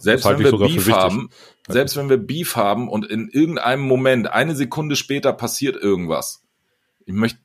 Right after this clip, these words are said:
Speaker 1: da jetzt nicht ein Beispiel bringen, weil das schon wieder mit Tod zu tun hat, ähm, dann ist man sich so verbunden, dass man sofort auf der anderen Seite sagt, Ist jetzt gerade viel wichtiger, da
Speaker 2: Mhm.
Speaker 1: sind wir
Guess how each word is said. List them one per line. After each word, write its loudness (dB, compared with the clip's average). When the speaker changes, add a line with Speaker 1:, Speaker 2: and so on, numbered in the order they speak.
Speaker 1:
da 4
jetzt 0
nicht 2
ein 0
Beispiel 4
bringen, 0
weil 4
das 2
schon -2
wieder 2
mit -2
Tod -4
zu -12
tun -4
hat, -4
ähm, 0
dann -2
ist -4
man -2
sich 0
so 2
verbunden, 0
dass 0
man 0
sofort 0
auf 0
der 0
anderen 0
Seite 2
sagt, 0
Ist -2
jetzt -2
gerade 2
viel -4
wichtiger, -2
da -2
Speaker 2:
Mhm. 2
Speaker 1:
sind 0
wir 4